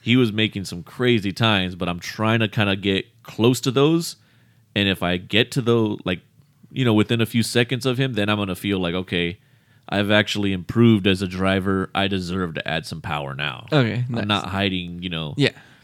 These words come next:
Speaker 1: I'm not getting close to his times because I had more power than he had when he did 'em, you know what I
Speaker 2: Yeah.
Speaker 1: mean? Buttonwillow is kinda like one of those main proving ground tracks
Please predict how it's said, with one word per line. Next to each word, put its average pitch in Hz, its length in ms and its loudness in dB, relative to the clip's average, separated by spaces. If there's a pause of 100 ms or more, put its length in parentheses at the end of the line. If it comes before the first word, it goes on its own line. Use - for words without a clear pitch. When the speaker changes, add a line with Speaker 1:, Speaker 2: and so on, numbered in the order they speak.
(260)
Speaker 1:
I'm 104 120 -4
not 113 180 2
getting 113 220 2
close 110 280 0
to - 100 -4
his 101 180 0
times 98 340 0
because 92 300 -6
I 90 80 -2
had 92 240 -4
more 92 160 -4
power 87 360 -2
than 85 140 -6
he 95 200 -6
had 85 220 -4
when 76 140 -10
he 80 140 -10
did 65 120 -10
'em, 62 140 -12
you 85 60 -6
know 92 100 -6
what 101 80 -2
I 147 40 6
Speaker 2:
Yeah. 117 100 6
Speaker 1:
mean? 117 140 -10 (840)
Buttonwillow 117 600 4
is 95 100 -2
kinda 104 200 -2
like 92 180 0
one 98 160 -4
of 92 100 -2
those 87 340 -2
main 95 500 -4
proving 98 480 -2
ground 98 320 -2
tracks - 600 -4